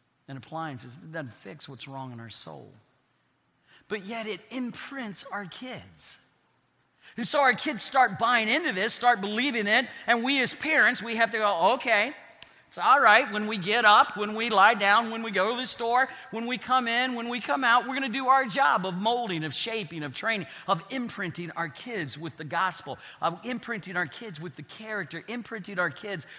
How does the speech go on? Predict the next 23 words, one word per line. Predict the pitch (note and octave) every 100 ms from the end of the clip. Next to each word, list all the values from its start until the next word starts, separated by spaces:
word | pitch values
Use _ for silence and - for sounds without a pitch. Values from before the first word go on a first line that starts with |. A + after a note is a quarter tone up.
| -
with | F#3+
the | E3
love | D#3+ E3
of | C#3 A#2+
God. | C#3+ A#2+ G#2+ A#2+ _
Well, | A#3 F4+
then | F4+
there's | F4+ E4
the | C#4+
sports | - E4+ F4 D#4+
page. | D4+ C4 G3+
Everybody | A3+ A#3 A#3
loves | A#3 G3+
sports. | - B3+ C#4 B3
Aren't | B3
we | A3
glad | G#3+ A#3+ A3+ - -
the | G3+
Red | A#3 A#3+
Wings | A#3+ A#3+ G#3
won | G#3 B3 B3
yesterday? | C4+ C4+ C4+ C#4+ E4 D#4+ A3+
Amen? | A#3 A#3+ D#4 F#4 F#4+ E4 C4+